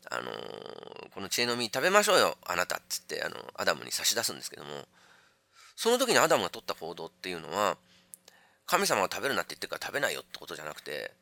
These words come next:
「お前が食べろって言うんだったら食べるよ」っつって、奥さんから勧められたリン-、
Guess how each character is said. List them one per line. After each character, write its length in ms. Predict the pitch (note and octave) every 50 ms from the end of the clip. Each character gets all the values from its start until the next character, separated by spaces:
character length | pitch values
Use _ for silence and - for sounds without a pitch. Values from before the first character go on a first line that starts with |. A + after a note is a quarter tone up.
| _ _ _ _ _ _ _ _ _ _ _ _ _ _ - _ -
「お 80 | A#2 B2
前 240 | D3 D#3+ F3+ F#3
が 120 | F#3 G3 F#3
食 100 | F3 - _ _ _ _ _ _ _ - _ - - C3+
べ 80 | E3
ろ 60 | E3 C3
っ 20 |
て 80 | - _ -
言 80 | F#2+
う 40 | F2+
ん 20 | D#2
だ 60 | -
っ 20 |
た 160 | - - E2+
ら 180 | E2+ E2 D#2+ - _ _ _ _ - -
食 120 | - -
べ 100 | A#2+ A#2
る 60 | -
よ」 80 | - -
っ 40 | _ _ _ _ _ _ _ _ -
つ 60 | -
っ 40 | -
て、 120 | - - - _ _ _ _ _ - _ -
奥 160 | C#3+ D3 -
さ 100 | - G#2+
ん 60 | F2+
か 80 | E2+ E2+
ら 60 | D#2+
勧 180 | - - - G2+
め 60 | G#2
ら 60 | G2
れ 60 | G2
た 80 | - F#2+
リ 100 | F2+ G2
ン-、 140 | G2+ G2+